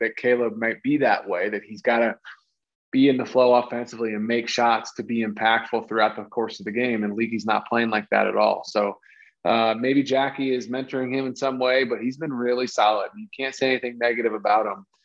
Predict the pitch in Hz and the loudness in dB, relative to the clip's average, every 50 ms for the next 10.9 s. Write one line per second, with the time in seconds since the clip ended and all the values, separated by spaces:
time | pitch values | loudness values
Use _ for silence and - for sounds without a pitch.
0 | _ - _ _ _ _ 110 107 110 110 110 110 104 113 110 110 110 110 123 131 | _ -20 _ _ _ _ -2 0 0 0 0 2 2 4 4 4 6 6 4 4
1 | 131 - 151 147 147 143 - 147 - - 147 139 131 - 123 - - 151 147 139 | 4 4 4 4 4 2 0 -6 -6 -4 -6 -6 -6 -8 -14 -6 -2 -2 -2 -2
2 | 143 - - 131 131 - 151 143 - 156 131 120 131 135 - 143 131 131 135 135 | -2 -2 -2 -2 -2 -2 -8 -6 -4 -4 0 2 0 2 0 -2 -2 0 0 -2
3 | 131 - 160 160 165 165 165 _ 120 117 110 - - _ _ _ _ _ _ _ | 0 0 0 2 2 0 -2 _ -2 -2 -2 -2 -6 _ _ _ _ _ _ _
4 | _ _ _ _ _ _ - - - 131 120 117 123 123 139 147 - - 120 113 | _ _ _ _ _ _ -14 -8 -6 -2 2 4 4 4 4 -2 -6 -8 -8 -6
5 | 107 117 - - _ _ _ _ - - 127 - - 127 117 127 127 127 123 120 | -4 -6 -6 -6 _ _ _ _ 0 0 0 2 0 2 6 6 6 6 6 4
6 | 123 127 131 139 143 139 131 120 113 110 113 113 110 110 113 113 110 113 110 113 | 4 4 4 4 2 2 2 0 -2 -2 -2 0 0 0 0 2 2 2 0 2
7 | - 117 113 113 110 110 110 110 107 110 110 104 110 107 107 104 - - 104 98 | 0 0 0 0 -2 -4 -4 -4 -4 -6 0 2 2 2 2 2 0 0 -2 -2
8 | 95 95 - - - 104 101 101 98 - - - - - - _ _ - 123 135 | -2 -4 -6 -2 2 2 2 2 -2 -6 -18 -20 -20 -20 -20 _ _ 0 0 0
9 | - 139 131 131 127 127 123 117 113 113 107 104 104 104 104 104 - 107 107 104 | 2 2 2 4 4 4 4 4 4 2 2 -2 -2 -2 -4 -2 0 0 2 2
10 | 101 101 98 95 104 101 101 101 98 101 98 101 _ 98 95 95 98 | 2 0 -2 -2 -4 -4 -4 -4 -4 -6 -10 -10 _ -10 -10 -10 -14